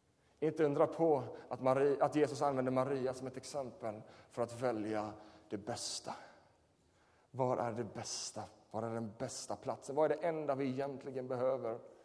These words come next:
Närheten med Jesus. "Ja, men det är ju så mycket annat. Jag behöver, jag behöver det här, jag behöver nya skor, jag behöver,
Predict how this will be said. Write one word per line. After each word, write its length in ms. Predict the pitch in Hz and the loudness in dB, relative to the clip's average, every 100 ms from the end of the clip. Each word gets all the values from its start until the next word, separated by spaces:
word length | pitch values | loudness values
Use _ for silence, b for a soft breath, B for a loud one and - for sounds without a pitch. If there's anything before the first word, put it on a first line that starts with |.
| b b b | b b b
Närheten 840 | 110 123 107 107 117 113 117 113 | 0 2 2 0 -4 -4 -6 -6
med 100 | 117 | -4
Jesus. 420 | 127 120 - - B B | -4 -6 -8 -10 B B
"Ja, 80 | 226 | 8
men 140 | 233 | 10
det 60 | 226 | 12
är 60 | |
ju 80 | 233 | 10
så 140 | - | 8
mycket 380 | 247 240 285 - | 6 4 2 2
annat. 420 | 247 254 226 202 | 6 6 6 6
Jag 100 | 220 | 6
behöver, 220 | 208 214 220 | 6 10 10
jag 100 | 220 | 12
behöver 200 | 226 226 | 12 12
det 120 | 220 | 12
här, 340 | 196 214 208 | 12 12 12
jag 120 | 202 | 10
behöver 160 | 208 214 | 8 6
nya 180 | 220 214 | 6 6
skor, 600 | - - 214 214 185 202 | 4 8 10 10 6 6
jag 100 | 214 | 8
behöver, 240 | 196 208 | 8 8